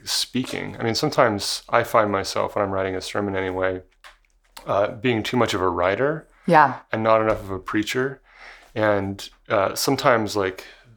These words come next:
Speaker 1: listening to podcasts helps me think more
Speaker 2: Hmm.
Speaker 1: in, like, terms of speaking and helps
Speaker 2: Yeah.
Speaker 1: me get out of my writerly brain and more into the kind of spoken word mode of things.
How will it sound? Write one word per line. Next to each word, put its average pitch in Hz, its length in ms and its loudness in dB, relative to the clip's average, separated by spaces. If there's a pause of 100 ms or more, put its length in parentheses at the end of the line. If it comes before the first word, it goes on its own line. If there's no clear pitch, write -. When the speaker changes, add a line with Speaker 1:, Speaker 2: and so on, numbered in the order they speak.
(300)
Speaker 1:
listening 120 440 0
to 98 60 2
podcasts 92 760 -2
helps 110 240 -4
me 101 80 -4
think 95 340 -6
more 95 240 -4
Speaker 2:
Hmm. 101 340 2
Speaker 1:
in, 104 120 0
like, 104 180 -4
terms 110 260 -2
of 101 80 -2
speaking 147 640 -4 (220)
and 101 160 -2
helps 202 160 2
Speaker 2:
Yeah. 226 500 4
Speaker 1:
me 170 60 -16 (340)
get 120 120 0
out 107 160 6
of 101 80 -2
my 95 160 0
writerly 95 500 -2
brain 95 380 -4
and 95 160 -10
more 98 180 -4
into 92 260 -6 (100)
the 107 100 -10
kind 104 180 -6
of 101 80 -8
spoken - 420 -8
word - 280 -8 (540)
mode 113 200 -6
of 104 80 -8
things. - 460 -8